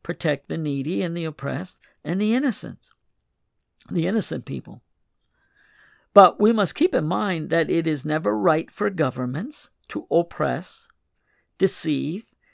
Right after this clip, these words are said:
tax heavily, or treat unjustly its own citizens in order to help out other countries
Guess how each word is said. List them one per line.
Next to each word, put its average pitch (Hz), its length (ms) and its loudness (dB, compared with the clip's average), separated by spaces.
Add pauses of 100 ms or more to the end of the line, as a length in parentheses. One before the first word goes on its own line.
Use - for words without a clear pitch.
(320)
tax 196 400 0
heavily, 180 520 -2
or 190 220 4
treat 269 480 -2
unjustly 160 920 -2 (260)
its 202 240 4 (180)
own 320 400 4
citizens 139 800 -4 (520)
in 247 220 2
order 240 320 6
to 220 160 0
help 185 380 0
out 160 320 4 (440)
other 170 280 8
countries 139 720 -4